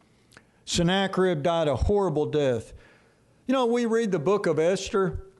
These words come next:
Why did Haman try to kill all the Jews and hate 'em? And why was he hung on the very gallows that he'd built to hang Jews?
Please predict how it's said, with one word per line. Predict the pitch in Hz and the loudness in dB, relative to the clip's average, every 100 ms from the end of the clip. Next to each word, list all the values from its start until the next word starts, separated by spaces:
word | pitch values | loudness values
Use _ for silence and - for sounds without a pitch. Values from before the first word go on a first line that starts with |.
| _ _ _ _ - | _ _ _ _ -4
Why | 226 320 | 0 0
did | 262 147 | 0 -2
Haman | 160 175 180 208 196 | 0 0 2 0 0
try | 185 180 | 0 0
to | 156 117 - - | 0 -2 -6 -16
kill | - 190 175 | -4 -2 0
all | 165 156 | 0 0
the | 143 | -4
Jews | 113 143 165 196 185 - - _ _ _ - | -4 -2 0 -2 -6 -14 -20 _ _ _ -6
and | 160 | -4
hate | 120 160 180 | -2 0 0
'em? | 196 208 190 - - - - - 190 | 0 -2 -6 -14 -20 -20 -20 -12 -2
And | 185 | 0
why | 180 285 302 | 2 2 2
was | 240 - | 0 0
he | 247 | 0
hung | 190 180 226 240 220 | 0 0 0 0 0
on | 202 | 0
the | 180 | -2
very | 139 196 190 | 0 0 0
gallows | 139 165 175 196 196 202 196 143 | -2 -2 -2 -2 -2 -2 -4 -6
that | 156 | -6
he'd | 151 185 131 | -6 -8 -2
built | 170 190 190 - | 0 0 -2 -4
to | 151 | -4
hang | 160 175 165 | -2 -2 -2
Jews? | 131 170 185 202 - | 0 2 2 0 -6